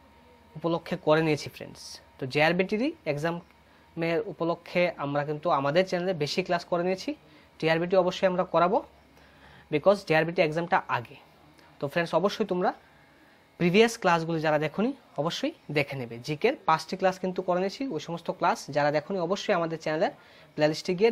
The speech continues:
দেখে নেবে। তাছাড়া ফ্রেন্ডস, তোমরা যারা এখনও আমাদের চ্যানেলকে সাবস্ক্রাইব করোনি অবশ্যই সাবস্ক্রাইব করে নেবে, সঙ্গে দেওয়া বেল আইকনও ক্লিক করে নেবে ফ্রেন্ডস। And ফ্রেন্ডস, অবশ্যই ক্লাসের শেষে ভালো লাগলে লাইক করে নেবে, বন্ধুদের সাথে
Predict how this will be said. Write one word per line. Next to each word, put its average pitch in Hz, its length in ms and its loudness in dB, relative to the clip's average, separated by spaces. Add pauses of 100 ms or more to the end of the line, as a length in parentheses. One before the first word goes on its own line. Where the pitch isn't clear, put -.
দেখে 151 240 0
নেবে। 117 180 -10 (1080)
তাছাড়া 170 340 4
ফ্রেন্ডস, 233 280 4
তোমরা 165 220 6
যারা 165 180 6
এখনও 226 260 0
আমাদের 190 240 0
চ্যানেলকে 196 360 0
সাবস্ক্রাইব 185 380 0
করোনি 196 180 4 (100)
অবশ্যই 202 320 -2
সাবস্ক্রাইব 175 360 -2
করে 175 180 2
নেবে, 202 140 -2 (420)
সঙ্গে 175 240 2
দেওয়া 185 140 6
বেল 156 160 4
আইকনও 208 280 -2
ক্লিক 160 240 -2
করে 143 140 0
নেবে 120 220 -8
ফ্রেন্ডস। 117 240 -14 (1300)
And 147 140 -2
ফ্রেন্ডস, 214 200 4 (100)
অবশ্যই 196 280 0
ক্লাসের 170 320 0
শেষে 180 220 -2 (440)
ভালো 160 220 -2
লাগলে 175 260 2
লাইক 160 200 2
করে 190 180 4
নেবে, 196 140 -2 (320)
বন্ধুদের 151 380 -2
সাথে 165 180 -8